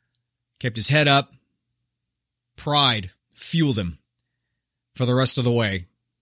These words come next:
Maybe a little bit of a quicker step, but nonetheless, and he, and he finished. That's actually the end of the fairy tale, which is, to me, it's pretty fascinating because it really doesn't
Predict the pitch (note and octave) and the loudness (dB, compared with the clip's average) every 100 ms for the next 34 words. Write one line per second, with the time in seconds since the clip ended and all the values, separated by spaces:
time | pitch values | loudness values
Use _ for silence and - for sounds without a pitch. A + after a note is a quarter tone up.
0 | _ _ _ _ - C3+ B2+ A#2+ - _ | _ _ _ _ -4 -2 0 -2 -6 _
1 | - - - C3+ B2 A#2+ A2+ - - A#2 | -20 -18 -6 -4 -2 -2 -4 -6 -6 2
2 | - - B2+ - - _ - B2 A#2+ B2 | 2 4 2 -2 -12 _ -4 0 2 2
3 | B2 B2 - B2 - - _ - - - | 4 4 2 2 0 -2 _ -20 -20 -20
4 | _ - B2+ C3 - - - B2+ A#2 C3 | _ -4 0 2 0 -4 -2 0 2 0
5 | A2+ F#2 - - _ _ _ _ _ _ | 0 0 0 -6 _ _ _ _ _ _
6 | _ _ _ _ _ _ _ _ _ _ | _ _ _ _ _ _ _ _ _ _
7 | _ _ _ - C3+ F3+ E3+ D3 C3+ A#2+ | _ _ _ -4 0 2 2 2 2 2
8 | C3 C#3+ A2+ C3 B2 G#2+ G2 F#2 A2 _ | 2 2 0 0 0 0 -4 -8 -16 _
9 | - C3 A#2+ C3 A#2+ - _ _ - C3+ | -6 -4 0 2 2 0 _ _ -2 0
10 | D3 - B2+ G#2+ A#2+ A#2+ A2+ G#2 G2+ A2+ | 0 -2 -4 -2 -2 -2 -2 -4 -4 -4
11 | A2+ C3+ C3 A#2+ A2 F#2+ | -4 -2 0 0 -2 -4